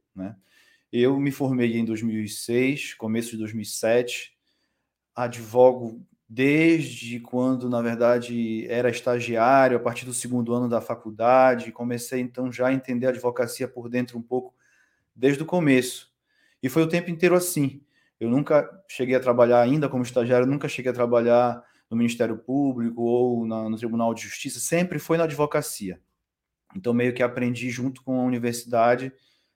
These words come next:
até mais na, na vida prática do que na própria universidade e esses meandros da advocacia. Trabalhei como advogado há alguns anos e depois me mudei pra São Paulo.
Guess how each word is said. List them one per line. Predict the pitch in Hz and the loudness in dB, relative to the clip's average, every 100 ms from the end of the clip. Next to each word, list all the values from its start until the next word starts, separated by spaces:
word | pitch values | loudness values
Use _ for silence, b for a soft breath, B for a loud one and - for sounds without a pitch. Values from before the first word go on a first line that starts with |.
| - | -16
até | 101 123 | -6 -4
mais | 107 117 131 117 104 | 0 4 4 2 -2
na, | 107 107 104 | -4 -2 -2
na | 110 | -4
vida | 110 117 | -2 -4
prática | - 113 110 127 - 139 135 | -2 2 2 2 -4 -6 -6
do | 120 117 | -6 -8
que | - 113 | -4 -4
na | 110 | -2
própria | 127 120 131 | 0 2 2
universidade | 120 123 120 120 113 123 123 120 | 2 0 0 2 6 6 6 2
e | |
esses | 120 120 | 0 0
meandros | 120 127 120 120 113 | 0 2 2 0 0
da | 113 | -2
advocacia. | 113 110 120 135 135 - 98 85 _ _ _ _ _ _ _ _ | -4 -2 -2 0 -2 -4 -10 -10 _ _ _ _ _ _ _ _
Trabalhei | 98 98 113 117 | -6 -2 0 0
como | 120 | 0
advogado | 117 117 117 117 117 | 0 0 2 4 4
há | |
alguns | 113 113 110 | 0 -2 0
anos | 127 156 165 151 | 2 2 2 -4
e | 135 | -2
depois | 135 135 143 143 - | -4 0 -2 -2 -2
me | 143 | -2
mudei | 139 135 | -2 -2
pra | 139 143 | -2 -4
São | - 160 | -4 -2
Paulo. | 156 113 104 101 | 4 6 6 2